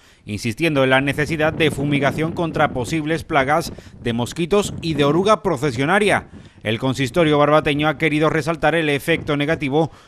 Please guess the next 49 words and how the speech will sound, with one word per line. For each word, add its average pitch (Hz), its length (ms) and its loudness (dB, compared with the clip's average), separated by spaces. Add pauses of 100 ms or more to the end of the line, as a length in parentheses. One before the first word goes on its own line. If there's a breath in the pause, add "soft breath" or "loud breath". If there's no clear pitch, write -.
que 110 120 -4
las 113 200 0
plagas 196 360 0
de 160 80 0
orugas 160 380 0
tuvieron 156 440 -2
durante 160 380 0
el 147 80 0
año 180 220 0
pasado, 160 480 0 (400 loud breath)
ya 120 140 0
que 139 160 0
generaron 151 600 0
una 165 220 -2
defoliación 147 800 0
del 190 120 0
árbol, 165 380 2 (320 loud breath)
algo 131 320 0
que 139 140 0
a 131 60 2
la 131 120 2
larga 165 340 2
puede 170 260 -2
suponer 175 540 -2
un 180 160 -2
gran 160 260 0
daño 160 280 0
para 165 260 2
la 143 140 2
zona. 185 380 0 (360 loud breath)
Esto 110 280 -2
afecta 143 420 2
principalmente 143 680 -2
a 165 80 4
la 160 80 4
mayoría 143 420 0
de 165 120 -2
especies 151 500 -4
de 147 140 2
pinos 196 400 -6
comunes, 165 600 -2 (300 soft breath)
y 101 100 -6
más 135 180 0
concretamente 160 760 -2
al 151 180 -2
pinar 160 340 -2
de 190 120 0
la 143 100 4
breña. 170 460 0